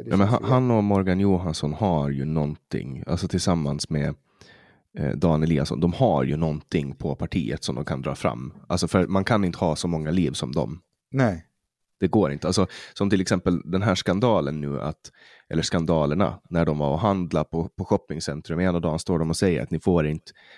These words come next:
Speaker 1: Ja.
Speaker 2: handla på, ni får inte gå och shoppa, bla, bla, bla. Och sen gör de det själva. Alltså, det är också sånt som, som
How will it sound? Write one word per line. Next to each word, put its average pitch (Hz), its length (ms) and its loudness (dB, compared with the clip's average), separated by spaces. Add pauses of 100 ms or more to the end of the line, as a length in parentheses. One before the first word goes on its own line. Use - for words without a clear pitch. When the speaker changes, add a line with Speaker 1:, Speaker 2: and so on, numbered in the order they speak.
Speaker 1:
Ja. 127 120 2
Speaker 2:
handla 87 360 0
på, 78 140 -6
ni 85 100 -2
får 90 100 0
inte 78 100 -4
gå 82 100 0
och 85 80 0
shoppa, - 320 -4
bla, 73 160 -4
bla, 82 120 -2
bla. 78 200 -2
Och - 220 -2
sen 90 180 2
gör 101 160 6
de 78 120 -2
det 85 80 -4
själva. 52 480 -4 (680)
Alltså, 92 220 4
det 95 140 4
är 101 60 8
också 117 260 4
sånt 85 240 0
som, 82 240 -2
som 85 220 -2